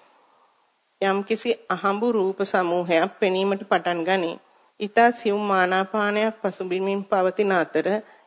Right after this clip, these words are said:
එම රූප දෙස ඉතා දිගු වේලාවක් බලා සිටිය හැක. අතරින් පතර සිතුවිලිද එනමුත් එය නැවත මෙම තත්වයට පැමිණිය හැක. මෙය සතියද සමාධියද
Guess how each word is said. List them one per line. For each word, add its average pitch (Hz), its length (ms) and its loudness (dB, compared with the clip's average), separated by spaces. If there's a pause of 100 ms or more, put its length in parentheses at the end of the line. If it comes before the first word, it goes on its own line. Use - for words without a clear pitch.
(100)
එම 202 160 0
රූප 214 360 2
දෙස 180 280 -2 (140)
ඉතා 208 360 0
දිගු 190 260 -4
වේලාවක් 180 500 2
බලා 180 300 2
සිටිය 170 340 -6
හැක. 202 220 -4 (800)
අතරින් 220 420 2
පතර 233 340 2
සිතුවිලිද 202 680 0 (360)
එනමුත් 175 500 0 (160)
එය 190 180 0 (520)
නැවත 202 480 -2
මෙම 196 280 -2
තත්වයට 196 600 -2
පැමිණිය 180 460 -2
හැක. 202 240 0 (1400)
මෙය 220 180 4
සතියද 208 680 2
සමාධියද 185 760 -2